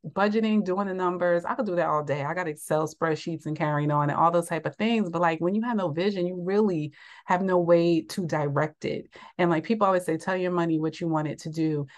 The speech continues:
I was telling my money, "I want you to pay this and pay that and pay this and pay that," right? But I, I don't feel like I was really telling it what, what I'm going to do with it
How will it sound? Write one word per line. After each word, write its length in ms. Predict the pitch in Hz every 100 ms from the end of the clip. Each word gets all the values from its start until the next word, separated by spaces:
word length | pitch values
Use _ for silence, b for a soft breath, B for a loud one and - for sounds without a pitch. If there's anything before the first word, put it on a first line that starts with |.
| B -
I 120 | 294
was 160 | 311
telling 260 | - 240 247
my 80 | 185
money, 460 | 175 208 160 156 151
"I 140 | 165
want 260 | 180 180 175
you 60 |
to 80 | 160
pay 200 | 156 156
this 260 | 151 170 170
and 120 | 156
pay 180 | 156 151
that 280 | 151 147 -
and 100 | 151
pay 140 | 147
this 300 | 143 143 -
and 120 | 151
pay 180 | 147 -
that," 280 | - - -
right? 320 | 160 160 165 B B B
But 120 | 180 180
I, 180 | 185 -
I 120 | 185
don't 260 | 208 185 -
feel 200 | 202 185
like 160 | 170
I 140 | 156 165
was 140 | 165
really 280 | 160 160 156
telling 420 | - 170 170 165
it 260 | 147 143 123
what, 480 | 147 160 170 156
what 280 | 156 160 170
I'm 180 | 156 151
going 320 | 147 151 147
to 120 | 165
do 180 | 147 143
with 260 | 143 147 -
it 260 | - -